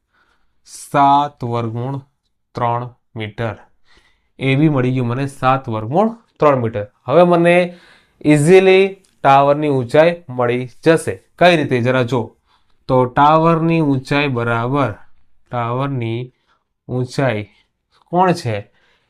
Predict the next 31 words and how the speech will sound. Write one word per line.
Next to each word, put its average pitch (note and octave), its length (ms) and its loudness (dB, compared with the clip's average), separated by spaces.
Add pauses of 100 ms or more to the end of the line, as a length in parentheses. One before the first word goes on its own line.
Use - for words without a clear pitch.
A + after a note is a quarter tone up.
(200)
એ D3+ 480 0
ઈ, D3 440 2
બરાબર? E3 220 2
અહીંયા D3 200 2
લખ્યું D3 260 0
છે D#3+ 60 0
આપણે, F#3 240 -4 (160)
ટાવરની C3 360 2
ઊંચાઈ D3+ 480 -4
એ C3+ 120 -4
ઈ D3+ 220 -2
બરાબર A#2 640 -2 (1160)
શું E3+ 320 2
આવે? E3 240 0 (480)
એ C#3+ 140 -2
બી D#3 200 0
વત્તા C3+ 360 2
બી G#3+ 140 0
સી, G#3+ 200 -8
અ, C#3+ 200 -4 (460)
એ C#3+ 120 -2
બી E3+ 160 2
વત્તા F3 580 0 (220)
બી D#3 380 -2
ઈ F#3+ 200 2
છે, - 360 -8 (200)
બરાબર? E3 220 -6 (140)
એ B2+ 120 -6
બી D#3 160 -2
વત્તા C#3 420 -2
બી B2 380 -6